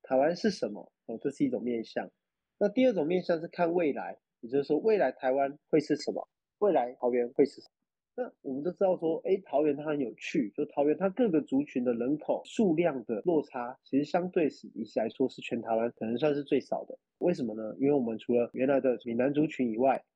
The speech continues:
哦，那我们客家族群的人数很多，那我们也有大量的眷村，然后以及我们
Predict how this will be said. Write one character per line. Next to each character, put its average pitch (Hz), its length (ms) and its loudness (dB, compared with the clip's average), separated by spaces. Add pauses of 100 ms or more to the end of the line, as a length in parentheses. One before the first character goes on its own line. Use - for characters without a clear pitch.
哦， 110 120 -10
那 131 100 4
我 117 60 2
们 110 140 -8
客 - 140 -2
家 202 140 4
族 175 120 0
群 135 180 -4
的 127 40 -2
人 123 140 2
数 - 180 2
很 113 140 -8
多， 175 260 2 (460)
那 156 60 0
我 135 60 2
们 127 120 0
也 135 60 2
有 120 100 2
大 143 180 2
量 139 160 0
的 120 120 -8
眷 143 200 0
村， 143 360 -2 (240)
然 110 120 -2
后 120 60 0
以 120 120 2
及 120 220 0
我 110 80 2
们 107 160 -8